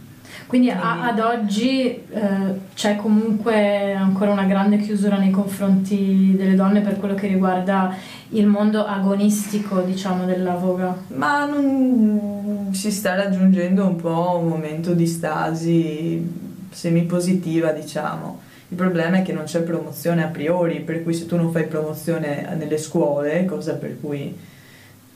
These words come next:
Speaker 2: infatti con i proventi del lavoro che facciamo con i turisti, noi siamo riusciti, questo è il quarto anno, a parte, vabbè, il covid,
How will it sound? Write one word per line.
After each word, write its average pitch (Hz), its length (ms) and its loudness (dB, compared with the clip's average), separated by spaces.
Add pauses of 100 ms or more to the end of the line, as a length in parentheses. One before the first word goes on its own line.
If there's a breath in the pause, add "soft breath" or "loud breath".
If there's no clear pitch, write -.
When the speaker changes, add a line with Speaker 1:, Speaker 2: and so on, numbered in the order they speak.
(160)
Speaker 2:
infatti - 460 -4
con 156 240 -6
i 156 100 -4
proventi 143 800 -4
del 156 260 -6
lavoro 151 560 0
che - 60 -8
facciamo 151 380 -6
con - 160 -6
i 143 100 -8
turisti, 170 800 0
noi 165 540 0
siamo 156 260 -6
riusciti, 165 500 -2
questo 156 200 -6
è - 20 -2
il 143 60 -6
quarto 151 320 -2
anno, 147 400 -4
a 170 40 0
parte, 147 300 -6
vabbè, 143 160 -8
il 139 80 -12
covid, 151 520 -4